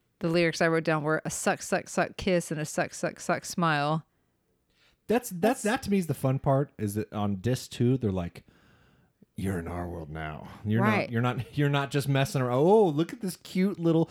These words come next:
Speaker 2: because they bring it back, right? The, the overture that we start off
Speaker 1: Mm-hmm.
Speaker 2: with Melancholy, we bring it back in the end, which is sweet. This isn't, this isn't another album.
Speaker 1: Mm.
Speaker 2: This is, you're right in the middle of it. This
Speaker 1: Yeah,
Speaker 2: is act two.
Speaker 1: for disc one, you were entering the mall with your mom. You're going to PacSun,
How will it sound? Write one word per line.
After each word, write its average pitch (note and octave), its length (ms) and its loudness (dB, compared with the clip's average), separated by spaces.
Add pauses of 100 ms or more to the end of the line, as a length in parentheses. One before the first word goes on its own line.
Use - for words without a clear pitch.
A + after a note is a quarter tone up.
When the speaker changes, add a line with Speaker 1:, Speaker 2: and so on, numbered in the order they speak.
(120)
Speaker 2:
because F#3 200 -2
they G#3 80 2
bring A3 220 0
it F#3+ 120 -4
back, D#3 300 0
right? A2+ 200 -2
The, A#2+ 140 -2
the A#2+ 240 0
overture F3+ 560 2
that D#3 140 0
we G#2 100 -4
start C#3 400 0
off B2+ 260 0
Speaker 1:
Mm-hmm. F#3+ 260 0
Speaker 2:
with B2 120 -4
Melancholy, C3 640 0 (340)
we G#2 80 -6
bring A2+ 280 0
it - 120 -6 (160)
back A2+ 340 -6
in C3 80 -4
the C3 160 0
end, G2 340 -4
which E3 160 -8
is E3 140 -4
sweet. G#2 340 -8 (420)
This G#2+ 300 -2
isn't, G#2 400 -2
this A#2+ 240 -2
isn't D3 340 0
another G#2 360 -2
album. G2 340 0
Speaker 1:
Mm. F#2 40 -6
Speaker 2:
This D3 120 -2
is, A#2+ 140 -4 (180)
you're F#3+ 160 2
right A#2+ 340 0
in - 60 -12
the A2 80 -2
middle G2 260 0
of D2 120 -10
it. - 60 -14
This G3+ 100 2
Speaker 1:
Yeah, F3+ 160 2
Speaker 2:
is C#3+ 60 0
act A#2 260 -6
two. G#2 180 0
Speaker 1:
for A3+ 160 2
disc G3+ 420 -2
one, G#3 220 4
you G3 120 4
were F#3+ 60 0
entering G3 360 0
the F#3 60 0
mall F3 260 2
with F3+ 120 -2
your F3 80 -4
mom. E3 220 0
You're F3 120 -2
going F3 160 0
to D3 40 -6
PacSun, E3 800 -2